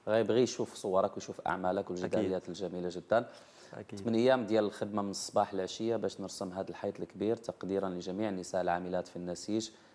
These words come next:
Speaker 1: كنتمنى يعجبكم هذا الشيء، وكنتمنى تشجيعاتكم على الانستغرام. عندك ايضا كونت على الانستغرام، ونتمنى الناس تتبعوك، علاش لا؟ لانه اعمالك نبيله وجميله و-،
Speaker 2: إن شاء الله.
Speaker 1: وتدخل
Speaker 2: إن شاء
Speaker 1: فيهم
Speaker 2: الله.
Speaker 1: شويه ديال الفلوس.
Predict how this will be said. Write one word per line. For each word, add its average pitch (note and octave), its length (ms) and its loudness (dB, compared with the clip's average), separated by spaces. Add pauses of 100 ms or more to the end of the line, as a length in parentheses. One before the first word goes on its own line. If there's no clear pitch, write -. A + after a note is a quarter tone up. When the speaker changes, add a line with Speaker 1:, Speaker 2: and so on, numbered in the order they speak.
(140)
Speaker 1:
كنتمنى G#2+ 360 -2
يعجبكم F2+ 400 -2
هذا F2 80 -4
الشيء، F#2 220 -8
وكنتمنى F#2 420 -6
تشجيعاتكم E2+ 640 -4
على E2+ 100 -2
الانستغرام. F2 600 -4 (440)
عندك G2 260 0
ايضا F#2 220 2
كونت F2 280 -2
على F2 120 2
الانستغرام، F2+ 640 0
ونتمنى F2+ 380 -6
الناس F2 240 -2
تتبعوك، F2+ 460 -2
علاش F2 300 -2
لا؟ G#2 180 0
لانه F#2 360 -2
اعمالك G#2 420 2
نبيله G2 280 0
وجميله F#2+ 500 2
و-، G#2 80 2 (140)
Speaker 2:
إن G#2+ 60 -8
شاء - 260 -8
الله. G2 120 -4
Speaker 1:
وتدخل G2+ 340 -2
Speaker 2:
إن - 0 -
شاء F#2+ 60 -2
Speaker 1:
فيهم - 120 -8
Speaker 2:
الله. F2+ 80 -6
Speaker 1:
شويه F2 200 -8
ديال F2 160 -4
الفلوس. A#2+ 380 -4